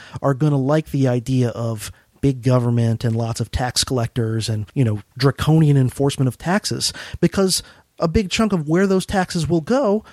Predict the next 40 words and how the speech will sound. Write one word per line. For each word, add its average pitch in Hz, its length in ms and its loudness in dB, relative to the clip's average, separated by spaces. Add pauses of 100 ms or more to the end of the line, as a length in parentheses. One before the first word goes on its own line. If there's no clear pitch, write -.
(140)
are 202 120 2
to 262 100 2
funding 220 420 0
the 208 80 2
national 196 460 -2
debt, 226 320 -2
which 190 340 -2
the 202 80 2
wealthy 147 360 0
owns. - 520 -4 (540)
And 226 120 0
of - 100 -4
course, 262 300 0
by 190 160 2
the 190 100 2
way, 220 160 2
this 214 220 0
continues 220 500 0
to 220 140 -2
this 220 180 0
day, - 380 -2 (140)
this 156 140 0
form 180 300 0
of 110 180 -2
welfare 156 540 2
to 147 140 -8
the 131 80 2
wealthy. 117 480 -4 (400)
The 139 80 2
government 160 400 2
runs 143 260 2
up - 160 -4
debt, 226 320 0
which 143 180 0
is 123 120 -2
mostly 143 340 0
owned 143 220 0
by 135 80 0
wealthy 123 320 -2
elites, 240 480 -2